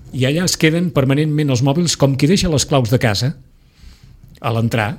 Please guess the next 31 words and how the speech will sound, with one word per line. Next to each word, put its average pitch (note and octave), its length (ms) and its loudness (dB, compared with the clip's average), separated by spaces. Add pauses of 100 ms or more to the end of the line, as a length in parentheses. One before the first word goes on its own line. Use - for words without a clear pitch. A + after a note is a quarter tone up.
(120)
i A2+ 140 -6
les G#2 180 -2
deixa A#2 220 0
en A2 100 2
el, G2+ 160 0 (360)
en A2 120 -4
el G#2+ 100 -2
clauer C3 420 0
o D#3+ 140 2
les A2+ 140 -2
deixa G#2+ 540 -2 (100)
en, G#2+ 220 -2
en A#2 160 -4
qualsevol A2+ 460 -2
recipient, D3 500 0 (380)
doncs D3 200 2
fer G#3+ 100 4
el G3 60 2
mateix D3 260 4
amb C3+ 140 4
el G#2+ 80 2
mòbil G2 320 -2 (560)
i A2 60 0
agafar-lo C3 440 2
quan B2+ 180 0
es C3 120 -2
necessita F#3+ 560 0
i D#3 80 0
tornar-lo D3+ 380 0
a - 20 0
deixar C#3 320 2